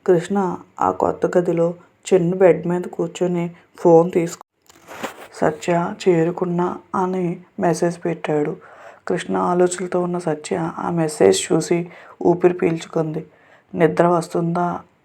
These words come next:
అని మెసేజ్ పెట్టింది సత్య. "నువ్వు మాట్లాడితేనే కదా" అన్నాడు కృష్ణ.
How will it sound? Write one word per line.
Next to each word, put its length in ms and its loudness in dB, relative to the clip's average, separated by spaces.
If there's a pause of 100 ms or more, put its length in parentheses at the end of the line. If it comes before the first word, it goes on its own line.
(120)
అని 400 -2 (1800)
మెసేజ్ 460 0
పెట్టింది 400 0
సత్య. 380 -2 (600)
"నువ్వు 200 4
మాట్లాడితేనే 880 2
కదా" 360 0
అన్నాడు 360 2
కృష్ణ. 400 -6